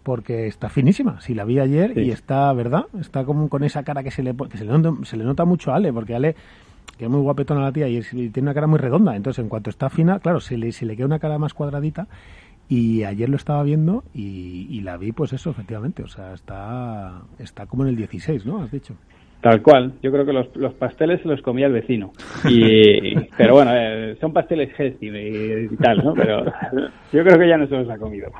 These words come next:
Speaker 1: Oye, ¿y Ari, que es más joven, cómo ha pasado todo esto?
Speaker 2: Pues, eh, la verdad que Ari, eh, yo cuando la he cogido llevaba dos, ya llevaba dos o tres semanas, porque ahí empezaron antes, de hecho.
Speaker 1: Sí.
Speaker 2: En, en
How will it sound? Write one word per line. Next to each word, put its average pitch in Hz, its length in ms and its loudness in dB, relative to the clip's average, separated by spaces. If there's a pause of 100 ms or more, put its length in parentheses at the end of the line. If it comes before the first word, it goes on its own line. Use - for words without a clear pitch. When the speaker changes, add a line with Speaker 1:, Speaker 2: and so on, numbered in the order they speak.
(240)
Speaker 1:
Oye, 127 260 4
¿y 120 120 4
Ari, 139 280 6
que 160 80 2
es 147 80 4
más 151 160 2
joven, 156 300 2
cómo 131 300 2
ha - 20 -4
pasado 101 260 -8
todo 78 180 -14
esto? - 200 -20 (480)
Speaker 2:
Pues, 120 180 8 (100)
eh, 110 300 10
la 107 120 12
verdad 131 180 10
que 165 120 12
Ari, 202 500 12
eh, 110 460 12
yo 127 120 12
cuando 143 180 12
la 147 60 12
he 143 40 10
cogido 143 280 6
llevaba 139 260 6
dos, 135 220 0 (160)
ya 120 160 -2
llevaba 135 300 2
dos 131 160 -2
o 131 60 -2
tres 117 160 -6
semanas, 123 320 -2
porque - 180 -12
ahí 107 80 -2
empezaron 123 360 0
antes, 117 280 -2
de 98 120 -4
hecho. 101 220 -8 (100)
Speaker 1:
Sí. 135 120 -2
Speaker 2:
En, - 760 -8
en 107 300 -14